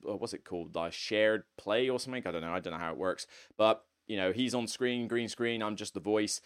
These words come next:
But we played a two-player game of Spirit Island. We were on the back foot for ages. We were both playing very defensive spirits, so we couldn't really get on the offensive.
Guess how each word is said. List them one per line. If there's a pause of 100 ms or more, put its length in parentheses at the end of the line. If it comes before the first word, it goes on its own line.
(200)
But
we
played
a
two-player
game
of
Spirit
Island.
We
were
on
the
back
foot
for
ages.
We
were
both
playing
very
defensive
spirits,
so
we
couldn't
really
get
on
the
offensive.